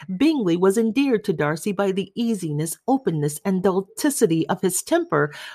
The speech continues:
though no disposition could offer a greater contrast to his own, and though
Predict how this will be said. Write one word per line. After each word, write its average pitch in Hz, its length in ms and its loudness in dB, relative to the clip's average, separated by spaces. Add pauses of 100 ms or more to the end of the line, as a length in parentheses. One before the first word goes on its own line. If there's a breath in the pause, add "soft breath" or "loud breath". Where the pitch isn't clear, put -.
though 185 340 4
no 247 260 2
disposition 185 760 2
could - 220 -4
offer 226 420 -2
a 196 80 -2
greater 311 340 -2
contrast 240 680 -2
to 247 100 0
his 247 240 -2
own, 269 380 0 (260 loud breath)
and 214 160 2
though 185 320 4